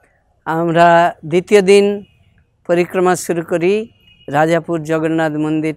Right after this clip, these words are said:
থেকে। ভোর ছটায় শুরু করে আমরা যাই মায়ামারি মাঠে। মায়ামারি মাঠ রাস-, ডান দিকে পড়ে,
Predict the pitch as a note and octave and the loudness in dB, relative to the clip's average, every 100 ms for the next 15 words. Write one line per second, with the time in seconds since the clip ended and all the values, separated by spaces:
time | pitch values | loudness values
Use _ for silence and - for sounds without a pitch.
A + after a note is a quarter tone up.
0 | - D3 E3+ F#3 G3+ G#3+ _ _ _ _ | -8 -10 -6 -6 -8 -14 _ _ _ _
1 | _ _ _ _ _ _ C#3+ D3+ D3 - | _ _ _ _ _ _ -6 -6 -6 -6
2 | D3 D3+ D3+ D3 - _ _ - D3 D3 | -4 -2 -2 -4 -10 _ _ -14 -10 -8
3 | D3 D#3 D#3 D#3 D#3+ - C3+ C#3 C#3 C3+ | -6 -4 -4 -4 -8 -12 -8 -6 -4 -6
4 | C3 _ _ _ _ _ _ - C#3+ D3 | -8 _ _ _ _ _ _ -14 -4 -2
5 | D#3 D3 C#3+ D3 _ _ _ _ _ _ | -2 -4 -8 -14 _ _ _ _ _ _
6 | _ - - F3 C3+ C#3+ E3 F3 F3 E3+ | _ -20 -20 -14 -6 -4 -2 0 0 0
7 | E3 D#3+ C#3+ C3 - F2 _ _ _ _ | 0 -2 -4 -6 -12 -18 _ _ _ _
8 | _ _ _ _ _ - D3 E3 E3+ E3+ | _ _ _ _ _ -10 -2 0 0 0
9 | E3 E3 D#3+ E3 E3 D#3 D3+ D3 - - | -2 -2 -2 -4 -6 -4 -4 -4 -10 -20
10 | - E3+ D#3 D#3 D3+ D3 D3+ D3 F3 | -12 -6 -4 -4 -4 -6 -4 -2 -4